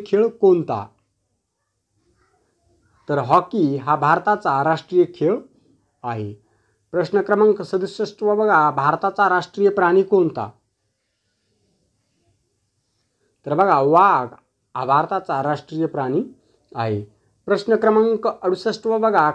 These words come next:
खालीलपैकी कोणत्या शहरात महानगरपालिका नाही? तर बघा, दिलेल्यापैकी जालना या शहरामध्ये महानगरपालिका नाही आहे. नंतर प्रश्न क्रमांक एकोणसत्तरवा, केशव सूत कोण होते?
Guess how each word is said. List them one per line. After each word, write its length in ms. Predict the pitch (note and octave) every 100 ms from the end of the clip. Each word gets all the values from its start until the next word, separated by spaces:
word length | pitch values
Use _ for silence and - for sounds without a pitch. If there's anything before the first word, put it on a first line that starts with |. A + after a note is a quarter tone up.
| -
खालीलपैकी 680 | E3 F3+ G#3+ A#3 A3+ F#3+
कोणत्या 420 | D#3+ G3 G3+ A3 G#3+
शहरात 500 | A3 A3 E3 D3+ E3
महानगरपालिका 960 | E3 E3 F3+ F#3+ F#3 F#3 F3+ F3+ F3+
नाही? 380 | D#3 C3 A2+ G#2+ - _ _ _ _ _ _ _ _ _ _ _ _ _ _ _ -
तर 80 | C#3
बघा, 340 | G#3 F3 B2 A#2+ _ _
दिलेल्यापैकी 840 | C#3+ C#3 F#3 A3 A3 A3+ A3+ E3 C#3
जालना 380 | C#3 F3 F#3+ G3+
या 100 | G#3
शहरामध्ये 640 | G3 G3+ G3+ G#3 G#3 C#3 C3+
महानगरपालिका 1120 | C3 D3+ E3 F#3 F3 E3 D#3 D3+ C#3 C#3 F3+ - _ _ _ _ _ -
नाही 540 | B2 B2+ A#2 G#2+ G#2+
आहे. 100 | G#2+ _ _ _
नंतर 340 | C3 D#3+ F3+ A3+
प्रश्न 340 | A3 E3+ G#3
क्रमांक 380 | G3+ G#3 G#3+ G3+
एकोणसत्तरवा, 880 | F3 F3 - G#3+ G3+ G#3 A3+ F3 D#3
केशव 480 | - G#3+ G#3+ A3 A3+
सूत 320 | A3+ A#3 C#3+ -
कोण 200 | A3 G#3+
होते? 460 | D#3 C#3+ B2 G#2+